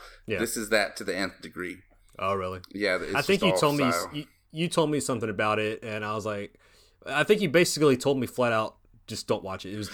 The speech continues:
Speaker 1: to-,
Speaker 2: No,
Speaker 1: terrible
Speaker 2: you, what,
Speaker 1: movie.
Speaker 2: what, I was watching it. I was at my friend's house, and he just put it on. I didn't even know it was a Michael Bay movie.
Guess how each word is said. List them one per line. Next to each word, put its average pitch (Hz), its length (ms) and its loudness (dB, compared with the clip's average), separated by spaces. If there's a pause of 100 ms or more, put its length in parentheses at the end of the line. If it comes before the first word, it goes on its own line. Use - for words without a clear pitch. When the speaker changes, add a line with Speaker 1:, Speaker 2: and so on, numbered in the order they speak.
Speaker 1:
to-, - 200 -8
Speaker 2:
No, 185 140 10
Speaker 1:
terrible 104 180 4
Speaker 2:
you, 175 80 6
what, 185 120 10
Speaker 1:
movie. 165 120 6
Speaker 2:
what, 175 160 6
I 143 140 2
was 170 140 4
watching 185 360 8
it. 214 140 -2 (180)
I 156 80 12
was 165 120 10
at 156 100 8
my 139 100 8
friend's 180 280 2
house, 127 200 6
and 127 100 -2
he 135 40 -4
just 139 160 -8
put 135 160 2
it 117 80 4
on. 127 220 6
I 107 100 0
didn't 120 180 0
even 101 160 0
know 101 100 2
it 104 40 2
was 98 140 0
a - 20 -6
Michael 101 220 0
Bay 104 160 0
movie. 90 300 -4